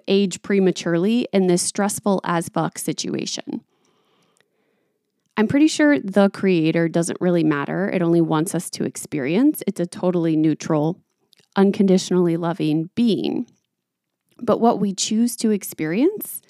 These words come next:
and our perception of this world is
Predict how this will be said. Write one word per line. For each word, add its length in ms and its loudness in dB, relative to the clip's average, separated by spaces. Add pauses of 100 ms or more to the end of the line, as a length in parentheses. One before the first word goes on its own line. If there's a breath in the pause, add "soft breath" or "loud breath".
(480 soft breath)
and 180 0
our 100 4
perception 840 -4
of 140 -6
this 260 -4
world 600 -4 (760)
is 300 -4